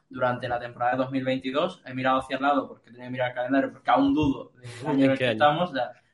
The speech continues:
Speaker 1: necesito, necesito un poquito más de tiempo. Y, y habéis sacado un vídeo que se llama Eternity, pero que otra vez, no sé, Sergio, si nos puedes explicar un poco, como has hecho antes, eh, qué se os pasó por la cabeza.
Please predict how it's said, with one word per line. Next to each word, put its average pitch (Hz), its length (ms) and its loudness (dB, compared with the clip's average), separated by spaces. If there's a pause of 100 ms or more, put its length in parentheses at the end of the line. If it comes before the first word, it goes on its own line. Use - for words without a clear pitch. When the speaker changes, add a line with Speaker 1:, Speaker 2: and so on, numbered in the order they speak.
Speaker 1:
necesito, 139 580 2
necesito 131 300 -6
un 135 80 -2
poquito 139 260 -2
más 135 160 4
de 135 100 0
tiempo. 165 460 -2 (320)
Y, 131 360 2
y 127 100 -2
habéis 127 180 4
sacado 160 260 4
un 156 60 2
vídeo 175 520 2 (1080)
que 151 100 -4
se 147 140 -2
llama 143 300 6
Eternity, 175 720 0 (400)
pero 131 320 2
que 135 80 0
otra 143 220 6
vez, 165 360 2 (180)
no 139 120 -2
sé, 147 640 2
Sergio, 156 360 -4
si 196 120 -8
nos 135 140 -6
puedes 147 180 -2
explicar 151 360 -2
un 147 140 -4
poco, 160 500 -4
como 135 220 -2
has 139 60 -2
hecho 143 160 -2
antes, 151 300 -2 (520)
eh, 131 240 -8
qué 151 140 0
se 175 100 2
os 160 160 2
pasó 147 340 2
por 139 160 4
la 131 200 6
cabeza. 123 360 0